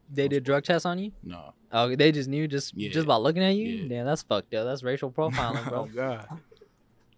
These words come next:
Speaker 1: You, you could have just been sleepy, bro.
Speaker 2: Oh, God, man.
Speaker 1: That's fucked up.
Speaker 2: But I don't give a fuck. Fuck them niggas. <laughs> The football team's ass, bro.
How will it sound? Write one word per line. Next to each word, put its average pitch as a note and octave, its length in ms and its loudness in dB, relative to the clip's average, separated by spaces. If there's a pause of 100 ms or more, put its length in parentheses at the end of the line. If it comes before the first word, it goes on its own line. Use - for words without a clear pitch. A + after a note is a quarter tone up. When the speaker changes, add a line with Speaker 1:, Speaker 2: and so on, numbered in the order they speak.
(300)
Speaker 1:
You, D#3 140 -6
you D#3+ 100 -4
could G3+ 80 6
have D#3 100 0
just C3+ 180 -2
been C#3 140 -2
sleepy, D3+ 440 0
bro. A#2+ 240 2
Speaker 2:
Oh, G#2+ 80 -4
God, A2 360 -2
man. A#2 240 -14 (320)
Speaker 1:
That's C3 180 -2
fucked - 280 -12
up. - 180 -6 (140)
Speaker 2:
But F2+ 180 -12 (460)
I G#2+ 100 -8
don't A2+ 80 -2
give F#2 120 -10
a - 20 -16
fuck. F#2 360 -12
Fuck - 280 -12
them - 160 -16
niggas. - 680 -2
<laughs> - 0 - (540)
The G#2+ 100 -6
football D3+ 420 8
team's C#3 460 0
ass, B2+ 400 4
bro. A#2 380 -2